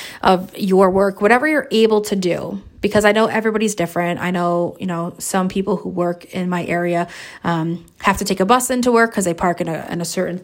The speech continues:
location and they're not close, and maybe there's not a lot of things in the area. But maybe you just say, "I'm gonna go in the conference room or go outside and sit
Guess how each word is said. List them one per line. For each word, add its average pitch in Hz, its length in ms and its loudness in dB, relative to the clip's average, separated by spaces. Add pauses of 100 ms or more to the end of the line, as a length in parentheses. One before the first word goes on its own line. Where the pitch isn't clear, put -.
location 226 580 -2
and 202 100 0
they're 180 80 -2
not 180 180 -2
close, 208 360 0
and 180 140 -2 (340)
maybe 208 160 2
there's 214 180 2
not 196 160 2
a 185 40 0
lot 180 180 4
of 175 200 -2 (240)
things 240 340 4
in 226 80 2
the 220 140 0
area. 202 440 0 (380)
But 220 160 2
maybe 262 280 2
you 277 120 0
just 233 220 -2
say, 196 360 2
"I'm 196 120 0
gonna 190 360 0
go 185 220 0
in 196 60 2
the 190 80 -2
conference 175 480 -4
room 170 320 -4
or 170 160 -4
go 170 200 0
outside 180 600 0
and 175 240 -6
sit - 460 -2